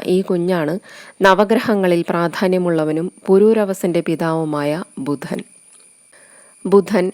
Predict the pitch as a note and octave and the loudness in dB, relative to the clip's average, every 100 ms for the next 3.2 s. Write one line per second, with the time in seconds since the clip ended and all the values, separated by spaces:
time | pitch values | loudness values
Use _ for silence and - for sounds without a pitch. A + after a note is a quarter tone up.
0 | - F3 F#3 G3 F#3 D3+ D#3 F3 E3 D3+ | 0 2 4 2 0 -2 -2 0 -2 -2
1 | C#3 - - - _ _ _ _ - A3 | -4 -8 -14 -14 _ _ _ _ 4 6
2 | A3+ A#3 A#3 G#3 E3 D#3+ C#3+ - - D#3+ | 6 4 2 0 -2 -6 -6 -8 -6 -2
3 | D3 C3+ | -2 -4